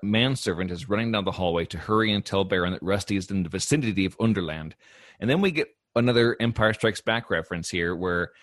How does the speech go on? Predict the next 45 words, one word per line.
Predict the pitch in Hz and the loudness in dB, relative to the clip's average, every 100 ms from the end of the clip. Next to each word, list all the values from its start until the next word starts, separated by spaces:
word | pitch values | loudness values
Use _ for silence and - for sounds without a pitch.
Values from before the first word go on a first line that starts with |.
| _ _ | _ _
uh, | 92 87 87 - | -4 0 0 -2
we | 101 | -4
see | - 131 | -2 -4
this | 117 - - | -4 -6 -8
large | - 104 110 113 104 - | -2 2 2 0 -4 -8
canister | - 117 110 - | -2 -2 0 -4
kind | 110 107 | -4 -2
of | 90 - | -4 0
open. | 127 123 92 82 90 _ _ _ | 0 2 0 -4 -8 _ _ _
Baron | 90 117 113 | -2 2 2
Underland | 107 107 101 98 | 2 2 2 0
is | - | 0
facing | - 110 - 104 | -2 -2 0 -2
away | 98 104 | 0 0
from | 101 101 | 0 -2
us, | 90 | -4
and | 95 | -4
he | 85 | -6
spins | - 110 101 | -4 -2 -2
around | 98 98 95 92 90 | -2 0 0 0 0
and, | 85 85 | -2 -2
uh, | 82 82 - _ _ - | -4 -6 -10 _ _ -4
in | |
this | 98 - | -4 0
round | 98 107 110 | 0 2 0
chamber | 208 175 85 | -2 -2 -4
that, | 87 - - | -6 -10 -12
like, | 85 - - | -12 -12 -14
Darth | 85 92 87 | -4 -2 2
Vader | 160 107 | 2 2
is | - | -2
sitting | 90 90 | -2 -2
in. | 85 82 - _ _ _ _ | -4 -6 -10 _ _ _ _
And, | 95 92 | -4 0
uh, | 87 82 78 - | 0 0 0 -4
he | - 92 92 | -8 -4 -4
says, | 82 101 92 | 0 -2 0
you | |
know, | 92 | -2
"Oh, | 95 123 | 0 0
quickly | - 156 135 | 0 -2 -2
to | 120 139 | 0 2
the | 143 135 | 2 2
science | - 131 123 98 90 | 0 0 0 0 -2
works." | 87 78 - - | -4 -4 -8 -12